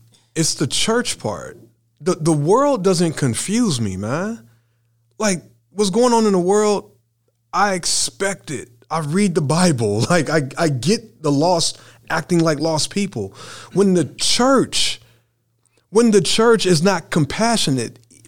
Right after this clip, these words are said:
man, I tell people, even if you don't agree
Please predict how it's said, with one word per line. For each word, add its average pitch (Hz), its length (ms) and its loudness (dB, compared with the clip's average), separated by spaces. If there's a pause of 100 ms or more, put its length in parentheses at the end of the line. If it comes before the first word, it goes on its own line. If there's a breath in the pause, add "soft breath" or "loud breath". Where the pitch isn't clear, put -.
(140)
man, 233 460 2 (320)
I 226 120 -2
tell 196 240 2
people, 160 520 -2
even 226 320 4
if 147 160 2
you 170 100 4
don't 165 220 4
agree 123 840 0